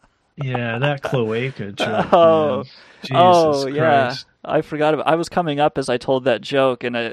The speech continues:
Speaker 2: <laughs> I've already forgotten it. That, that was, I, when I was shifting realities. I was, I was
Speaker 1: Dude, that clo-, oh my God!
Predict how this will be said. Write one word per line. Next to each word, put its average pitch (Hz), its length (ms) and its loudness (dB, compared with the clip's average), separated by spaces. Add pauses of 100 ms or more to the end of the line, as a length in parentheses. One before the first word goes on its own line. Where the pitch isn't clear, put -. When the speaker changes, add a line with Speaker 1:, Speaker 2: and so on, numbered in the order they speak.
Speaker 2:
<laughs> - 0 -
I've - 300 -2
already 160 240 4
forgotten 135 540 -6
it. 123 180 -12 (1300)
That, 151 260 0
that 160 120 4
was, 165 160 -2
I, 147 140 0
when - 320 -2
I 147 60 6
was 139 120 2
shifting 151 400 -2
realities. 120 680 0
I 123 80 -8
was, 127 240 -8 (560)
I - 120 -2
was 135 80 0
Speaker 1:
Dude, 127 180 -4
that 131 220 -2
clo-, - 240 -6 (160)
oh 131 260 -4
my 107 220 -12
God! 123 440 -10